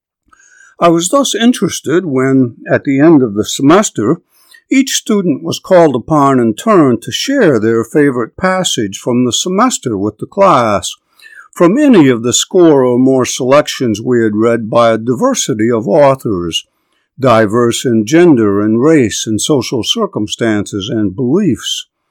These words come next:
Over half the class, including the class's full range of gender, race, social class, and beliefs, chose a passage from Self-Reliance.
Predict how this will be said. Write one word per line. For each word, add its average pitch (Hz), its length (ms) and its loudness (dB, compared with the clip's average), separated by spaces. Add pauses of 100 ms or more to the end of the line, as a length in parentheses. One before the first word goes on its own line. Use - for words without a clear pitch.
(600)
Over 208 280 0
half 233 360 -2
the - 140 -20
class, 127 640 0 (220)
including 135 640 0
the 113 60 -2
class's 117 600 0
full 110 380 -2
range 107 440 0
of 98 160 -10
gender, 104 480 -2
race, 104 480 -2
social 113 380 -8
class, 110 480 -4
and 101 180 -6
beliefs, 147 600 0 (640)
chose 269 420 -2
a 208 60 -6
passage 160 720 0
from 123 260 -4
Self-Reliance. 143 1300 0